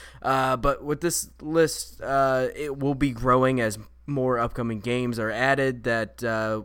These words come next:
actually support the feature of, uh, cloud saves. Uh, so, so far the list is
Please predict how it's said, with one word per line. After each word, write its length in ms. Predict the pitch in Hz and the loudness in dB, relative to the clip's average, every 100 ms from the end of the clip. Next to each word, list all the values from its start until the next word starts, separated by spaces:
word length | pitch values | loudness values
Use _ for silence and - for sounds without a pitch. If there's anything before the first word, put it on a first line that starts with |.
| - | -6
actually 320 | 123 - 113 | -6 -6 -6
support 340 | - - 175 175 | -6 0 0 0
the 80 | |
feature 400 | 165 170 - 156 | -4 -6 -6 -2
of, 220 | 156 139 139 - | -2 -4 -12 -14
uh, 340 | - 123 135 135 | -8 -4 -2 -2
cloud 300 | 156 156 156 | -2 -2 -2
saves. 260 | 185 180 - - - - - - | -4 -4 -10 -18 -20 -20 -12 -2
Uh, 240 | 123 127 | 2 2
so, 360 | 131 151 143 135 - - | 2 2 2 -4 -12 -16
so 260 | - 196 214 | -2 4 4
far 260 | - 143 135 | 6 6 6
the 120 | 135 | 4
list 260 | 131 127 | 0 0
is 160 | 131 | -4